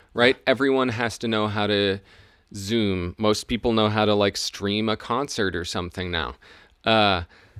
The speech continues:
whereas it used to be more specialist knowledge. There's a, there's a group called Switch Ensemble. It's a new music group that I've, I've sung with before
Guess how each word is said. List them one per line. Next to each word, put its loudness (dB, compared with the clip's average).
whereas 2
it -6
used -4
to -6
be 2
more 0
specialist 0
knowledge. -2
There's 0
a, 4
there's -2
a -4
group 0
called 2
Switch 0
Ensemble. 2
It's -12
a -2
new 0
music -2
group -6
that 0
I've, 2
I've -2
sung -2
with 2
before 0